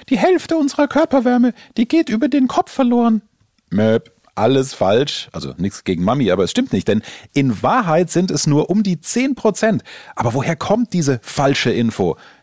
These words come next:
Tatsächlich aus der Werbung. Genauer gesagt aus einer Werbekampagne für, richtig, Hüte. <laughs> Auch wenn uns dieser Schwindel kratzende Mützen beschert hat, jetzt wissen wir es besser.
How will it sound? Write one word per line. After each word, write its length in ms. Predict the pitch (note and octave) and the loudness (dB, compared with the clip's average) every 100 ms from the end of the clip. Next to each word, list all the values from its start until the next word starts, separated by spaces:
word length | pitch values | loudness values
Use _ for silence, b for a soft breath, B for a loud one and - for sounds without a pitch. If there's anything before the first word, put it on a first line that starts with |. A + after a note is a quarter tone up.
| B | B
Tatsächlich 640 | - F#2 - A2+ - C3+ | -8 -4 -2 -2 -2 -2
aus 180 | D#2+ G2+ | -2 0
der 160 | A2 F2+ | 0 0
Werbung. 340 | F#3 D#3+ E2 | 2 0 -2
Genauer 280 | - A2 F#3 | -2 0 2
gesagt 400 | E3+ D#3+ D#3+ - | 0 0 -2 0
aus 120 | B2 | -2
einer 300 | - A#2+ A2 | 0 0 0
Werbekampagne 880 | F#2 C3+ F#3+ F3+ D3 C#3 A#2+ D#3 F3+ | 0 0 0 -2 -2 -2 -2 0 -2
für, 460 | - D#3 F3+ B3+ A#3+ _ _ _ _ _ _ _ _ _ _ _ | -2 0 4 2 0 _ _ _ _ _ _ _ _ _ _ _
richtig, 380 | B2 - E2 - _ _ _ _ | -4 -4 -6 -8 _ _ _ _
Hüte. 440 | - A3+ - F#2 - _ - | -2 0 2 -2 -2 _ -6
<laughs> 280 | F3 C3 A2+ B B B B2 | -4 -2 -4 B B B -4
Auch 200 | B2 C3 | -2 0
wenn 140 | C#3 B2+ | 0 0
uns 260 | C3 - | -2 -2
dieser 340 | D3+ F3 D#3+ D3+ | -4 0 2 0
Schwindel 640 | - G#2+ D3 C#3+ C#3 B2+ B B B | -2 -2 -2 0 0 0 B B B
kratzende 680 | - A2+ E3+ - D#3 C3 B2+ | -4 -2 -2 0 0 2 2
Mützen 520 | B2 E3+ - D#3 C3 | 0 -2 -2 -2 0
beschert 480 | C3 - C3 C#3 B2 | 0 0 0 0 2
hat, 240 | B2 - B B B | 0 -2 B B B
jetzt 340 | - A#2 - A#2+ | -2 -2 -2 -2
wissen 220 | A#2 G2+ | 0 2
wir 120 | F2+ | 2
es 140 | F2 | 0
besser. 400 | - F2+ C#2+ C2+ | -2 -2 -4 -8